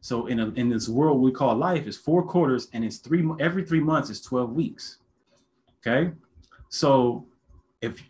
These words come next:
if you don't win the first or the second quarter, you still got the third or the fourth quarter to win the game,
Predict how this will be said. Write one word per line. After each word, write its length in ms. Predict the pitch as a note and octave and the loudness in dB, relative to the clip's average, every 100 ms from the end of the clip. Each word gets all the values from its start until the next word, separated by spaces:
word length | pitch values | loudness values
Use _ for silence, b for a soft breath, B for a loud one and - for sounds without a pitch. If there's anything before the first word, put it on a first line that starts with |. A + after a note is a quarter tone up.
| _ | _
if 140 | B2 D3 | -6 2
you 80 | |
don't 280 | F#3+ A3 A#2 | 4 4 2
win 240 | C#3+ G#3 C3 | 2 4 2
the 60 | |
first 380 | - - E3 D#3+ | 0 2 2 2
or 80 | C#3 | -6
the 60 | |
second 340 | A#2+ F#3 G3 C#3 | -4 -4 -2 -2
quarter, 400 | B2+ A#2+ B2 - _ - | 0 0 -2 -6 _ -6
you 100 | D#3+ | -4
still 200 | D#3+ F3+ | 2 2
got 160 | C#3 B2+ | 4 -2
the 80 | |
third 320 | G2+ - D3 C3+ | -6 -2 0 0
or 40 | |
the 80 | - | -4
fourth 280 | - G#3 - | -4 -4 -2
quarter 180 | B2 | -4
to 60 | A#2 | -2
win 140 | B2+ | 0
the 40 | C3+ | 0
game, 340 | D#3+ D#3 E2+ | -2 -4 -8